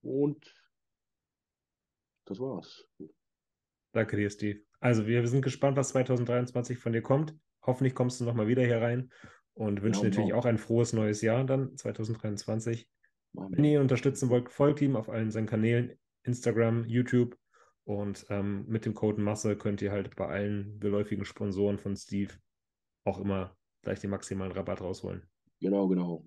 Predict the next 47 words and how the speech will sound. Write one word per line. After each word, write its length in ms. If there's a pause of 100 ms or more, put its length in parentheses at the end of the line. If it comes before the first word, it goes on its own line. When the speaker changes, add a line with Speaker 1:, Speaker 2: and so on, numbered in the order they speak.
Speaker 1:
Wie 100
gesagt, 460
also 160
dafür 280
auch 120
schon 100
mal 100
vielen 220
Dank, 160
immer 140
Support 420
und 540 (640)
allen 220
frohe 280
Weihnachten 380
und 140
guten 140
Rutsch 200
ins, 400
ein 260
gutes, 300
geiles 420 (240)
zweitausenddreiundzwanzig. 1000
Und 160
dir 100
natürlich 260
auch, 100
Tom. 320 (380)
Speaker 2:
Dankeschön. 480 (520)
Euch 180
fürs 260
Zuhören, 320
vielen 260
Dank, 280
ne? 340
Ähm, 320
denkt 260
dran, 240
bildet 200
euch 180
breiter, 400
auch 120
von 120
mir 160
einen 100
guten 200
Rutsch 400